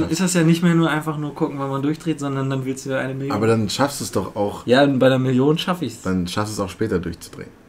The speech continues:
Speaker 2: Nein, nee.
Speaker 1: Du meinst, du wirst trotzdem dann nach zwei Tagen durchdrehen, aber wirst es dann
Speaker 2: Es, es,
Speaker 1: aussitzen?
Speaker 2: ich, ich, es wäre dann wahrscheinlich sowas wie, äh, wenn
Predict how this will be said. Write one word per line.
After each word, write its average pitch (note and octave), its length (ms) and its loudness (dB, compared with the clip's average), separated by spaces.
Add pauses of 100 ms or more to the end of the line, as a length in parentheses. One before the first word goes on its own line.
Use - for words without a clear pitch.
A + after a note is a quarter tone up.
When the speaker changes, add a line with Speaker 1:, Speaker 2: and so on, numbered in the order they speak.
Speaker 2:
Nein, C3 580 0 (120)
nee. C#3 500 0 (560)
Speaker 1:
Du G#2 60 -4
meinst, B2 260 4
du A#2+ 60 2
wirst B2 180 4
trotzdem C#3 280 0
dann G#2+ 120 2
nach G2 140 -2
zwei G2+ 160 0
Tagen F#2+ 240 -2
durchdrehen, G2+ 400 -2
aber F2 260 -2
wirst F2 200 -4
es - 60 -12
dann E2+ 280 -6 (320)
Speaker 2:
Es, - 40 -8
es, F#2+ 60 0
Speaker 1:
aussitzen? - 440 0
Speaker 2:
ich, D#3 200 -2
ich, D#3 160 -2
es D3+ 200 2
wäre F3 220 6
dann E3+ 160 4
wahrscheinlich D#3 320 0
sowas C#3+ 380 -2
wie, C#3+ 400 -2
äh, C3 380 -4
wenn A#2+ 340 -6